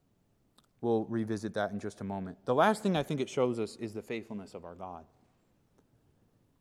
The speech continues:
He is faithful. He is committed to doing His work. What does it say in Ephesians two ten? "For we are His workmanship,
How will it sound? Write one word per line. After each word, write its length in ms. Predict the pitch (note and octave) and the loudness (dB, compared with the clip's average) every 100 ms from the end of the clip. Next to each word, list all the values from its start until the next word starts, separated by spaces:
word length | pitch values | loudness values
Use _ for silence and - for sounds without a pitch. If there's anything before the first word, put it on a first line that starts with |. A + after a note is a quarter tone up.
| _ | _
He 320 | - D#3+ D#3+ | -2 2 2
is 180 | D3 A2+ | 0 -6
faithful. 460 | - D3 D#3 G2+ F#2 | 4 4 4 0 0
He 140 | E3 | 0
is 100 | D#3 | 0
committed 840 | - C#3 C3+ F#3 G3 C#3 B2+ - - | 0 0 10 12 12 12 6 -2 -4
to 80 | |
doing 300 | A#2+ D3 D#3 | 4 6 6
His 180 | C3 A#2+ | 4 2
work. 400 | A#2+ D3 C3+ - - - - | 6 4 4 -8 -20 -20 10
What 140 | E3 | 12
does 160 | F#3+ F#3 | 12 10
it 80 | - | 4
say 200 | F3 E3+ | 4 2
in 120 | D#3 | 0
Ephesians 420 | F3 E3+ D3+ C3+ | -4 -4 -4 -6
two 160 | E3+ D#3 | -6 -2
ten? 320 | - E3 D#3+ | -2 -4 -4
"For 180 | D3+ C3+ | -2 0
we 220 | D#3+ E3 | 4 4
are 220 | C#3+ D3 | 6 4
His 400 | B2+ D3+ D3 - - - - | 4 2 2 -2 -16 -20 -10
workmanship, 1040 | B2 C3+ E3+ F3 D3 C#3 B2 - B2 - | 0 10 12 12 6 0 0 0 0 0